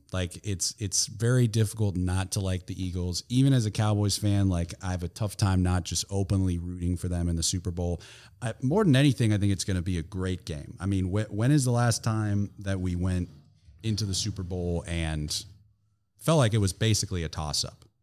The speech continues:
I mean, in my opinion, I mean, 'cause the Chiefs, the Chiefs have a couple question marks health-wise, and the Eagles,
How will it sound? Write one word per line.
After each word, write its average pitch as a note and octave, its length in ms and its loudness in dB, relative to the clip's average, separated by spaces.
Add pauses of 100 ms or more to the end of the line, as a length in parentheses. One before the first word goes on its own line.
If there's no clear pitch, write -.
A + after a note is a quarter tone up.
I G2+ 60 -2
mean, G#2+ 160 6
in G#2 260 4
my A#2 160 6
opinion, E2+ 320 0
I F2+ 60 0
mean, G2 180 0 (400)
'cause A#2+ 160 0
the A#2+ 100 0
Chiefs, D#3 420 0
the A#2+ 120 -4
Chiefs D#3 280 -2
have C#3+ 160 0
a A#2 40 -4
couple D3+ 300 -6
question D#3+ 400 2
marks - 560 0 (220)
health-wise, D3 840 0 (580)
and A#2 160 4
the A2+ 160 2
Eagles, D3 680 2